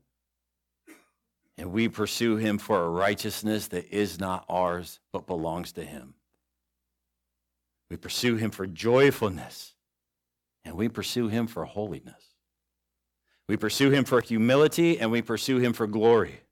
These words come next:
We pursue him for peace, and we pursue him for unity. We pursue him to be like him, and we pursue him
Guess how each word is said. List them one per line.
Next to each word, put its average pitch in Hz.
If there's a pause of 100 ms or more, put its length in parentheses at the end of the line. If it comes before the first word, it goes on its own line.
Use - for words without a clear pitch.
(1400)
We 104
pursue 135
him 135
for 113
peace, - (1700)
and 82
we 95
pursue 92
him 90
for 85
unity. 69 (2500)
We 98
pursue 143 (440)
him 117 (200)
to 98
be 104 (280)
like 92 (240)
him, 76 (1200)
and 85
we 104
pursue 107
him 71